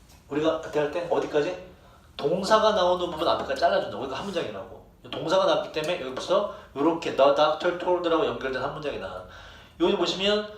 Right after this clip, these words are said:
C 뒤에 누굴 보는지 목적 없죠? 목적격 관계대명사 사람이기 때문에 who가 생략됐다고 표시할 수 있는 것이지.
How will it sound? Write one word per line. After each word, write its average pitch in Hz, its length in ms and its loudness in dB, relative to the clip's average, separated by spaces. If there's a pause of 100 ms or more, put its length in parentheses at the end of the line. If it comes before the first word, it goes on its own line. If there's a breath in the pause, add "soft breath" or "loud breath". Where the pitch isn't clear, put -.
C 233 320 -4
뒤에 208 280 0
누굴 180 280 0
보는지 190 300 -2
목적 170 360 -2
없죠? - 540 -2
목적격 170 440 -4
관계대명사 143 680 -4
사람이기 170 420 0
때문에 143 180 -6
who가 151 200 -4
생략됐다고 165 580 -8
표시할 143 300 -8
수 117 80 -14
있는 110 180 -16
것이지. 107 580 -6